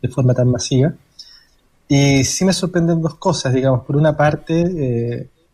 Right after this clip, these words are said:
que el gobierno se creyera un informe así, y dos, que algún general elaborara un informe así.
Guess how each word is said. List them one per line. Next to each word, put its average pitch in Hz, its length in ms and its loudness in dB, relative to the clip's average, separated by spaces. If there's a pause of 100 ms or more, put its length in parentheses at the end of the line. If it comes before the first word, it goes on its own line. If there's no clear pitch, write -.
(180)
que - 100 -2
el 123 60 4
gobierno 139 340 4
se 131 160 -4
creyera 135 360 0
un 120 60 -2
informe 123 400 -6
así, 151 320 -6 (460)
y 127 100 0
dos, 135 260 -4
que - 140 -6
algún 131 240 0
general 135 300 2
elaborara 131 420 2
un 120 80 -2
informe 107 400 -8
así. - 160 -10